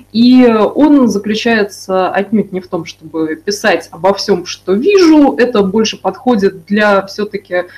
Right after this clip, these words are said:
таких юношеских влогов на Ютубе, но не для серьёзных экспертов.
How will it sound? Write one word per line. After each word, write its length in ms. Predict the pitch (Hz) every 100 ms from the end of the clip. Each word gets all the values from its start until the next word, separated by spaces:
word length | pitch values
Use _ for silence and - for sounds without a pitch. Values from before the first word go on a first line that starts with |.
| - -
таких 360 | - 202 202
юношеских 1300 | 196 180 185 262 294 285 - 254 - - 240 - - 202
влогов 800 | 175 202 214 240 262 226 240 220
на 100 | 226
Ютубе, 720 | 220 220 - 254 175 160 - _ _ _ -
но 200 | 240 269
не 180 | 226
для 240 | 202 185 196
серьёзных 600 | 196 190 175 180 175 170
экспертов. 580 | - _ 156 - -